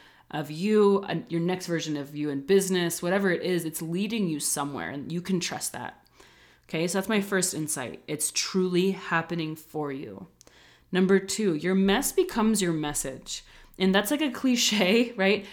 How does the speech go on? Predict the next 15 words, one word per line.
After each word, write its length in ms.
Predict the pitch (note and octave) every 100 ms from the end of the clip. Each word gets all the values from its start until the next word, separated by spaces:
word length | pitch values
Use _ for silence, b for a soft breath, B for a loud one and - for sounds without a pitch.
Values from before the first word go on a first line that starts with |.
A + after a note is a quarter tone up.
| B
But 100 | F#3+
I 60 | F#3+
really 320 | F#3 A3 G#3
believe 380 | F3 F3 F#3+ E3+
it. 280 | C#3+ - - _ _
Um, 280 | F3 F3 D#3+
and 140 | C#3 E3+
I'm 200 | F3 E3+
gonna 240 | E3+ E3 -
share 180 | - E3
another 240 | F#3 G#3+
story. 320 | G3 - D3+
So 180 | D3 E3+
I 160 | D#3+ G3+
had, 420 | A3 A3 G3 F#3